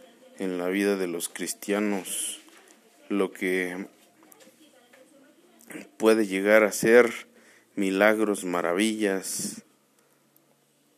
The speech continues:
Hoy va a empezar a, con este, ah, nuevo podcast,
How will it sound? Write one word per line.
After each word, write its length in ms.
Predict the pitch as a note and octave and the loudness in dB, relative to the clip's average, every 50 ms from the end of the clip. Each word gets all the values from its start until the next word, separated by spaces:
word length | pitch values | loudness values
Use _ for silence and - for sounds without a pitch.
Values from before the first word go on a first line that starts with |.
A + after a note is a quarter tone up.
| _ _ _ _ - | _ _ _ _ -2
Hoy 400 | G2 G#2 A2 A#2+ A#2+ B2 B2 A2+ - - - - _ _ _ - - - - _ - - G2+ | 2 4 6 6 6 4 2 -2 -8 -20 -20 -20 _ _ _ -20 -20 -20 -20 _ -8 0 4
va 60 | G#2 | 4
a 40 | G#2+ | 4
empezar 460 | G#2+ G2+ G2 F#2+ - - G#2+ G#2 G#2 | 4 2 -4 -6 -2 0 0 0 2
a, 280 | G2 F#2 F#2 F2 E2 - - _ _ _ _ _ _ - - - _ _ _ | 0 -2 -2 -4 -6 -10 -18 _ _ _ _ _ _ -20 -20 -20 _ _ _
con 260 | - - G2 F#2+ G2 G2+ | -8 -4 -2 -2 0 -2
este, 460 | G2+ G2+ - G#2 - G#2 G#2 G2 F#2 | -4 -4 -8 -4 -2 0 0 0 0
ah, 120 | E2+ E2 - - - - - - _ _ _ _ _ _ _ _ _ _ _ _ _ _ _ _ _ - | -2 -6 -10 -16 -18 -20 -20 -20 _ _ _ _ _ _ _ _ _ _ _ _ _ _ _ _ _ -4
nuevo 720 | G2+ G2+ G2+ G#2 G#2 G#2 G#2 G2+ G2+ G2 F#2+ F2+ E2 D#2+ - - - - _ _ _ _ _ _ _ - - - | -2 0 2 2 2 2 2 2 0 0 0 -2 -2 -4 -8 -14 -20 -20 _ _ _ _ _ _ _ -18 -6 0
podcast, 800 | F#2+ G2+ G#2 G#3 - - A2+ A2 A#2 - - - - - - | 2 2 2 2 -2 -2 0 0 0 -2 -8 -10 -10 -14 -16